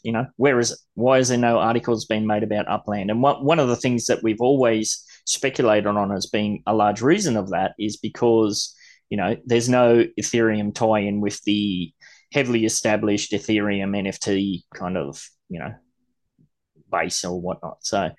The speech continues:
and because it wasn't specifically tied to a cryptocurrency, well, well, here we've got all of that happening at once. So hopefully this is the catalyst that kind of gets a lot more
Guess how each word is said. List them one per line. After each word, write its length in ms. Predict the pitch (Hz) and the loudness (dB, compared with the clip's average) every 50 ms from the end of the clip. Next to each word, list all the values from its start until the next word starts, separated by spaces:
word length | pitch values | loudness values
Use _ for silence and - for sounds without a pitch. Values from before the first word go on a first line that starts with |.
| - - - - - - - _ | -16 -20 -20 -20 -20 -20 -8 _
and 240 | - 147 143 135 131 | 0 0 0 2 0
because 240 | 143 131 - 135 120 | 0 2 2 2 2
it 80 | 123 | 2
wasn't 380 | 107 123 120 113 120 95 - - | 2 2 2 2 0 -4 -4 -4
specifically 680 | - - - 127 - - 135 127 135 - - 117 113 110 | -6 -2 -2 -2 2 2 2 2 0 0 2 2 2 2
tied 320 | - - 117 110 107 104 | 2 2 4 4 4 2
to 140 | - 113 110 | 0 0 0
a 60 | 104 | 0
cryptocurrency, 640 | - - 120 117 - - 95 - 104 92 90 87 - | 0 0 -2 -2 0 -2 -4 -2 -2 -4 -4 -4 -2
well, 180 | 110 113 113 117 | 0 2 2 4
well, 140 | 117 117 110 | 2 2 2
here 180 | 135 131 123 | 2 2 4
we've 180 | 120 113 107 - | 2 0 0 0
got 160 | - 113 107 | 0 0 2
all 160 | 107 107 107 | 2 2 0
of 100 | 101 104 | 0 0
that 140 | - 92 - | -2 -2 -2
happening 320 | - 113 - - 98 95 | -2 -4 -6 -6 -6 -6
at 120 | 92 76 64 | -6 -4 -4
once. 300 | 101 107 82 - - - | -4 -4 -4 -4 -6 -4
So 140 | - 87 78 | -4 -4 -4
hopefully 600 | - - 131 170 175 - - 131 123 117 110 107 | 0 0 0 0 0 0 0 2 4 4 4 2
this 200 | 113 113 - - | 0 -2 -2 -4
is 140 | 113 107 | -6 -6
the 60 | 101 101 | -6 -6
catalyst 500 | - - 113 107 104 104 104 101 - - | -2 0 0 2 2 0 0 -2 -4 -6
that 140 | 90 - | -8 -6
kind 180 | - 104 101 92 | -4 -6 -4 -4
of 160 | 90 90 - | -4 -6 -4
gets 220 | - 113 - - - | -6 -6 -4 -4 -2
a 40 | |
lot 180 | 101 104 - - | -2 -2 -2 -2
more 260 | 101 104 104 98 95 | -4 -4 -4 -4 -6